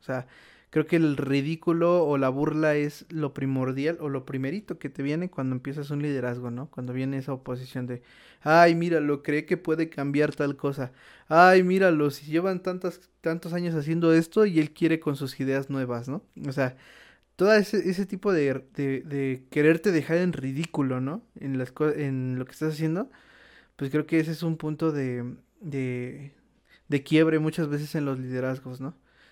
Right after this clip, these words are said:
De que, pues, vienen las frustraciones y todo eso, ¿no? Eso, eh, los rumores,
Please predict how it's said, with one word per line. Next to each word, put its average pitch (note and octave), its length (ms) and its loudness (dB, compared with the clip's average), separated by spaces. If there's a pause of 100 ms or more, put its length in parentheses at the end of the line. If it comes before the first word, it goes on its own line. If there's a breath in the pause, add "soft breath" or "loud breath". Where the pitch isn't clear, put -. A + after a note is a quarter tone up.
(180)
De C3+ 120 -6
que, C3 420 -6 (120)
pues, C#3+ 140 -10
vienen C#3+ 220 -2
las C3 140 -4
frustraciones C3 720 -6
y - 20 -20
todo C3 220 -6
eso, B2+ 180 -8
¿no? C#3 220 -6
Eso, E3+ 580 2
eh, C#3+ 340 2
los C3 200 -2
rumores, D3+ 800 2